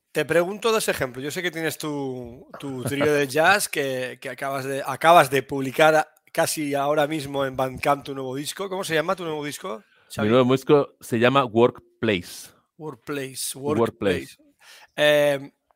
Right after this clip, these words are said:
Speaker 1: y también has tocado, por ejemplo, entre otras cosas, con, con, con, con David Bustamante. Ya llevas, ya es que es varios años haciendo gira con él.
Speaker 2: Ocho años.
Speaker 1: Ocho, joder. <laughs> Digo, que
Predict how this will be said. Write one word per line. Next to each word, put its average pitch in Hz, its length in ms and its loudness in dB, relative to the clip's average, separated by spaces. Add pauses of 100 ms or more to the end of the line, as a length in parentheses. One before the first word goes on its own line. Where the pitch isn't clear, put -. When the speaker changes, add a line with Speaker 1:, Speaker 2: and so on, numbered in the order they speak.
(1080)
Speaker 1:
y 147 200 -6
también 139 440 0
has 190 100 0
tocado, 160 260 2
por 185 120 0
ejemplo, 180 580 -2
entre 135 220 -10
otras 143 160 -4
cosas, 175 320 -6
con, 123 320 -8
con, 113 380 -18 (380)
con, 120 540 -18
con 135 160 -18
David 123 200 -12
Bustamante. 143 460 -6
Ya 170 80 2
llevas, 135 400 -2 (320)
ya 139 120 -8
es - 100 -6
que 143 140 -10
es - 220 -10
varios 143 400 -6
años 147 160 -4
haciendo 135 260 -8
gira 131 200 -4
con 127 160 -8
él. 202 240 0 (300)
Speaker 2:
Ocho 107 280 0
años. 107 320 -4 (180)
Speaker 1:
Ocho, - 300 -14
joder. 147 500 -4 (160)
<laughs> - 640 2
Digo, 185 120 6 (240)
que 185 100 2